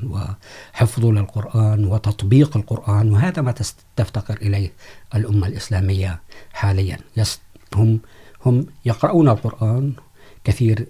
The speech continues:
جدًا منا كمسلمين يحفظ القرآن، آه، عن ظهر قلب، ولكن للأسف تطبيقه في المجتمعات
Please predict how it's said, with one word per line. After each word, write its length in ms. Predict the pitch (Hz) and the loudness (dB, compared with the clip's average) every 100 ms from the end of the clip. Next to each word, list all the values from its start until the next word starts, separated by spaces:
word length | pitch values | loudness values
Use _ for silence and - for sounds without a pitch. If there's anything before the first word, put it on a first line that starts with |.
| 104 | 0
جدًا 340 | 123 127 110 | 2 2 0
منا 460 | 101 95 107 101 98 | 2 2 2 2 0
كمسلمين 840 | - 98 98 110 104 107 104 87 | -4 -4 -2 0 4 4 2 0
يحفظ 420 | 98 98 - 110 | 0 -2 -2 -2
القرآن، 600 | 101 - - 110 101 95 - - - - - | -2 -4 -4 -2 -2 -2 -6 -16 -20 -10 -2
آه، 440 | 101 95 98 98 | 0 0 0 -2
عن 220 | 92 104 | -2 -2
ظهر 240 | 101 95 101 | 0 -2 -2
قلب، 320 | - 117 139 - - - - | -2 -2 -2 -6 -20 -20 -4
ولكن 320 | 107 104 - | 0 0 0
للأسف 520 | 101 113 - 101 - - - - | -2 -2 -2 -4 -6 -20 -8 -4
تطبيقه 480 | 104 107 110 147 | -2 0 0 2
في 140 | 110 135 | 4 4
المجتمعات 680 | 151 117 - 101 87 98 | 4 4 2 2 2 0